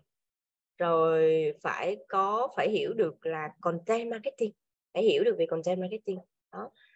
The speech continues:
Ờm, thậm chí là không chỉ hiểu nữa, mà bạn phải luyện tập, bạn phải viết, bạn phải, bạn phải thực hành nó nữa cơ. Nó không phải hiểu nữa. Nhưng mà bạn phải, phải, phải, phải biết về những cái đó. Và tư duy marketing, content marketing,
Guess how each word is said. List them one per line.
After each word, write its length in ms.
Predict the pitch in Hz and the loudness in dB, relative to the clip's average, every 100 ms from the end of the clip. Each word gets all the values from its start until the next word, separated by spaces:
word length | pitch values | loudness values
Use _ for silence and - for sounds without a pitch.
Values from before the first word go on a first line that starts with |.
| _ _ | _ _
Ờm, 500 | 165 165 156 156 156 151 160 | 0 2 2 -2 -2 -4 -2
thậm 140 | 160 175 | -2 0
chí 120 | 294 | 2
là 200 | 403 185 - | 4 2 2
không 120 | 220 | 2
chỉ 100 | 202 | 4
hiểu 220 | 277 170 | 4 4
nữa, 180 | 311 269 262 - _ _ _ - | 6 4 2 -6 _ _ _ 0
mà 100 | 185 | 4
bạn 200 | 160 170 | 4 2
phải 100 | 180 | 2
luyện 280 | 214 160 185 | 2 2 0
tập, 140 | 196 - | -6 -6
bạn 120 | 165 | -6
phải 120 | 220 | -4
viết, 260 | 190 254 381 - | -2 0 0 0
bạn 140 | 185 180 | -2 0
phải, 180 | 123 - | 0 0
bạn 120 | 165 170 | -2 -4
phải 100 | 170 | -2
thực 160 | 269 220 | -2 2
hành 200 | 196 190 | 2 2
nó 180 | 226 349 | 0 -2
nữa 60 | - | -2
cơ. 120 | 202 208 - _ | -2 -2 -10 _
Nó 80 | 240 | -10
không 100 | 240 196 | -8 -6
phải 120 | 220 | -2
hiểu 280 | 220 143 208 | 0 0 0
nữa. 160 | 180 - _ _ _ _ | 0 -2 _ _ _ _
Nhưng 260 | 165 190 214 | -2 2 4
mà 60 | |
bạn 180 | 180 143 151 | 2 0 -2
phải, 180 | 117 185 | -2 -2
phải, 260 | - 165 - | 0 -2 -2
phải, 120 | 110 | -4
phải 100 | - | -2
biết 160 | 190 320 | -2 0
về 80 | 220 | -2
những 120 | 151 | -2
cái 80 | 185 | -4
đó. 200 | 220 254 - _ _ _ _ _ - | -6 -8 -12 _ _ _ _ _ -12
Và 80 | 180 | 2
tư 80 | 220 | 4
duy 180 | 190 202 | 6 4
marketing, 480 | 208 254 - 202 190 | 4 0 0 0 0
content 380 | 180 175 190 | -4 -4 -4
marketing, 460 | 185 208 - 196 180 | -4 -8 -10 -8 -8